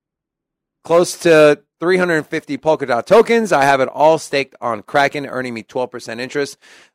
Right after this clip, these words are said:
Let me know what you guys think of Polkadot. Do you guys, A, like Polkadot? And if you do, when do you see, when do you think the big pump is coming?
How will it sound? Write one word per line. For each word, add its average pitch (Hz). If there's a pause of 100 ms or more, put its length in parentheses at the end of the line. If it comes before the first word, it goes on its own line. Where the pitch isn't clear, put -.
Let 160
me 208
know 208
what 196
you 175
guys 170
think 165
of 147
Polkadot. 117 (720)
Do 147
you 185
guys, 170
A, 175
like 165
Polkadot? 139
And 135
if 135
you 127
do, 175
when 165
do 254
you 240
see, 135
when 180
do 202
you 214
think 175 (280)
the 127
big 156
pump 143
is 117
coming? 98